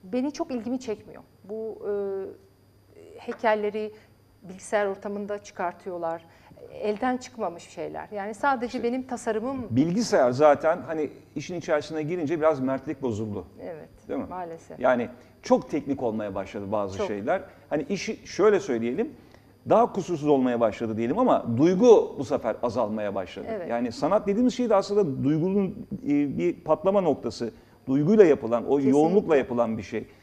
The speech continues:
Speaker 2: Yani bir yerden bir şeyi başarırken aslında diğer taraftan en önemli öznesini yavaş yavaş yok etmeye başladı.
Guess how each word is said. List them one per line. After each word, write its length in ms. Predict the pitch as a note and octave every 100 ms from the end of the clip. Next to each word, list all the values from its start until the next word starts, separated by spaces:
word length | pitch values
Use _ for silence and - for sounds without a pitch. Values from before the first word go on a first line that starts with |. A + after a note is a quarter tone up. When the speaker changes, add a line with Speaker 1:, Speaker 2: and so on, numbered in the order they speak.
| - -
Speaker 2:
Yani 240 | E3 F3 - - A#2+
bir 140 | B2+
yerden 680 | C4 G#3+ F3 F3+ B2+ A#2 B2
bir 40 |
şeyi 340 | - A3 F3+
başarırken 640 | D3+ D#3 F#3 B3+ G#3 G3+ -
aslında 400 | D3 D#3 F#3 D3+
diğer 260 | C3+ G#3+ G#3+
taraftan 400 | D3 C#3+ E3+ D3+ -
en 300 | A#3+ A#3 A#3+
önemli 380 | E3 F3 D#3+
öznesini 600 | D3+ E3 E3+ D#3 D3+ G#3+
yavaş 440 | A#3 F#3 G3+ G3 -
yavaş 300 | C#3 G#3 -
yok 160 | E3+
etmeye 340 | C3+ B2 A#2 G#2
başladı. 360 | G2 - -